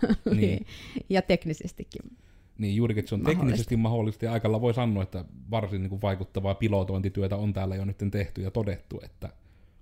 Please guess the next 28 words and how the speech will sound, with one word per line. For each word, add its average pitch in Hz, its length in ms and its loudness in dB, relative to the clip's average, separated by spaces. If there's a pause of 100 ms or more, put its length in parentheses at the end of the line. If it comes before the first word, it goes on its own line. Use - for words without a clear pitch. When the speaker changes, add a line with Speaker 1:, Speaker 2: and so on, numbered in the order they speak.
(220)
Speaker 1:
siitä 98 280 0
on 98 160 2
kyllä 95 200 0
niinku, 95 300 -2 (360)
ja 101 80 -2
juurikin 107 260 6
monelle 110 360 6
eri 107 220 -4
taholle 98 500 -2 (100)
hyötyä, - 480 -10
koska 101 200 -6
just - 180 -6
tää, 123 140 0
mikä 110 220 0
mainittiin, 101 600 -2
että 95 320 -4 (440)
just, 104 140 2
että 101 120 -2
jos 95 80 0
halutaan 104 340 2
järjestää 98 560 0
vaikka 95 200 -4
niinku 92 160 -2
matalan 95 600 2
kynnyksen 92 580 -2
ihan 95 200 -4
vaan 95 160 -4
tekemistä, 95 760 -4